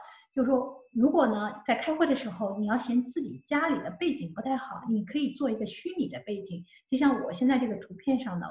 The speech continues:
我实际上是在网上下了一个办公室的虚拟背景，就放在后面。我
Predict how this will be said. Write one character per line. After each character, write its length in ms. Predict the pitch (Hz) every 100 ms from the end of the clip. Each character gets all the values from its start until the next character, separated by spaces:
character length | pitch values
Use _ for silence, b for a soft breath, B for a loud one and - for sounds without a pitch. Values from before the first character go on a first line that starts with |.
| -
我 120 | 180
实 120 | 180
际 60 | 214
上 180 | 226 226
是 360 | - 196 190 -
在 100 | 226
网 140 | 190 -
上 100 | 214
下 280 | 208 277 220
了 80 | 392
一 20 |
个 80 | -
办 160 | 262
公 140 | 277 285
室 180 | 285 -
的 180 | - - _ -
虚 160 | 285
拟 80 | 247
背 220 | - 247 208
景， 220 | - 220
就 100 | 220
放 180 | 247 208
在 100 | 190 _ _ -
后 200 | - 233
面。 140 | 185 - B B B
我 140 | -